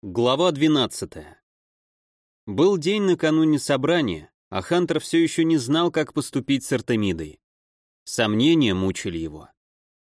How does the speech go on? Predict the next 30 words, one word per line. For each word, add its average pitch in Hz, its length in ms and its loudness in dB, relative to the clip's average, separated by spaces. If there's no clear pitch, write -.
А 107 140 0
нежелание 185 580 2
Розы 196 300 2
прийти 170 320 4
на 156 160 2
помощь 185 520 0
просто 139 440 0
ранило. 87 480 -2
В - 160 -20
последние 139 680 2
несколько 131 520 0
дней 135 400 2
она 123 320 0
как 117 240 -2
будто 131 240 -2
даже 135 300 0
нарочно 151 560 0
избегала 131 500 2
встречи - 460 -4
с - 120 -12
ним. 82 240 -12
Он 123 200 0
жаждал 180 480 0
знать, 175 360 0
чего 165 300 2
она 165 240 2
хочет, 196 460 -2
но 135 160 0
боялся 151 500 0
спросить. - 680 -6